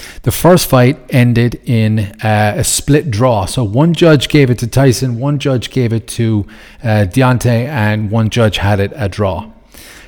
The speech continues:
Um, Tyson was boxing the head off of Deontay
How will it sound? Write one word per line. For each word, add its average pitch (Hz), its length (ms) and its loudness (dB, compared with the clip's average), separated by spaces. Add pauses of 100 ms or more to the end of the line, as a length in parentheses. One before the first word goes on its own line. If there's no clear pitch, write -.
(160)
Um, 101 680 0 (600)
Tyson 127 420 2
was 117 240 0
boxing 110 680 0
the 98 80 2
head 101 200 2
off 101 300 -2
of 101 220 -2
Deontay 110 580 -2